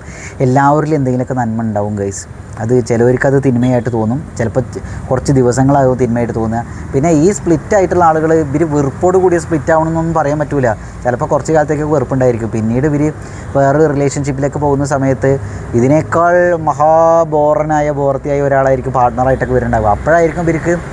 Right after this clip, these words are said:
മുമ്പുണ്ടായിരുന്ന എക്സ് ഹസ്ബൻഡിനെ കുറിച്ചോ എക്സ് വൈഫിനെ കുറിച്ചൊക്കെ ഒരു അവരുടെ വാല്യൂ മനസ്സിലാവുണ്ടായിരിക്കുക, അല്ലേ? ഞാൻ എൻ്റെ ഒരു ഫ്രണ്ട് എന്നോട് പറഞ്ഞതാണ്, ഡിവോഴ്സ്ഡ് ആയി കഴിഞ്ഞതിന് ശേഷം ഒരു ചെങ്ങായിനെ സഹിക്കാൻ പറ്റാണ്ടാണ് വേറൊരാളുടെ കൂടെ ചാടിപ്പോയത്.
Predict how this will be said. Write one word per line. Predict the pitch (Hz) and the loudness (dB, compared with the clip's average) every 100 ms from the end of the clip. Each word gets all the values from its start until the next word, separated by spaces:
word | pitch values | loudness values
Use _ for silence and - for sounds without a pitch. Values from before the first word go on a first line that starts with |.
| - - - | -12 -10 -2
മുമ്പുണ്ടായിരുന്ന | 160 160 175 160 160 160 160 | 0 2 0 2 2 2 0
എക്സ് | 151 160 | 0 -2
ഹസ്ബൻഡിനെ | 139 151 151 156 | -4 -4 -4 -4
കുറിച്ചോ | 139 143 | -6 -6
എക്സ് | 139 131 | -6 -2
വൈഫിനെ | 143 131 139 | -2 -2 -2
കുറിച്ചൊക്കെ | 135 131 139 135 | -2 -2 -2 0
ഒരു | 139 135 131 135 | 2 0 0 0
അവരുടെ | 143 143 | 2 2
വാല്യൂ | 143 139 143 160 160 | 4 4 4 2 0
മനസ്സിലാവുണ്ടായിരിക്കുക, | 139 135 131 127 123 113 117 - - - - - - - - | 0 0 -2 0 -2 -2 -6 -6 -6 -8 -8 -8 -8 -6 0
അല്ലേ? | 180 147 | 2 2
ഞാൻ | 156 175 | 2 2
എൻ്റെ | 202 208 | 2 0
ഒരു | 190 | 0
ഫ്രണ്ട് | 151 147 151 | 0 0 0
എന്നോട് | 143 139 | 0 2
പറഞ്ഞതാണ്, | 135 123 123 120 | 2 0 0 0
ഡിവോഴ്സ്ഡ് | 123 135 143 151 | 0 0 0 0
ആയി | 180 | 0
കഴിഞ്ഞതിന് | 131 131 123 127 | 0 -2 -2 -2
ശേഷം | 127 117 123 120 | -2 -2 -2 -4
ഒരു | 135 139 | -4 -2
ചെങ്ങായിനെ | 147 131 131 135 | 0 2 2 2
സഹിക്കാൻ | 131 120 151 160 | 0 0 0 0
പറ്റാണ്ടാണ് | 135 127 123 127 | 0 0 2 0
വേറൊരാളുടെ | 120 120 127 131 120 117 117 | 2 2 2 4 2 2 -2
കൂടെ | 113 113 | -2 -2
ചാടിപ്പോയത്. | 113 110 120 - 104 101 | 0 2 2 0 -2 -2